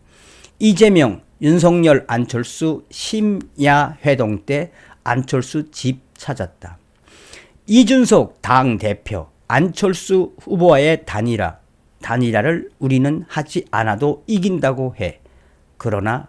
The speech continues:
그 전말이 드러났다. 예상과 달리 유례없는 초박빙 승부 끝에 윤석열 국민의힘 대선 후보가 당선되면서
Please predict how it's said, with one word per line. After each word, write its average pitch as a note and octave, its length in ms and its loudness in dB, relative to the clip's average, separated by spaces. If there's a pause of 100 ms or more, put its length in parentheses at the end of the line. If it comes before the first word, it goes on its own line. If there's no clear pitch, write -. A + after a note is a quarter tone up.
(120)
그 F#3+ 380 4
전말이 A#2+ 580 0
드러났다. - 580 -12 (1200)
예상과 E3 640 2
달리 A#2+ 560 0
유례없는 B2 580 2
초박빙 A#2 920 0
승부 G3 460 0
끝에 C#3 560 2 (300)
윤석열 B2 520 0
국민의힘 C3+ 600 0
대선 G#2+ 520 -2
후보가 A#2+ 560 0
당선되면서 B2 1200 0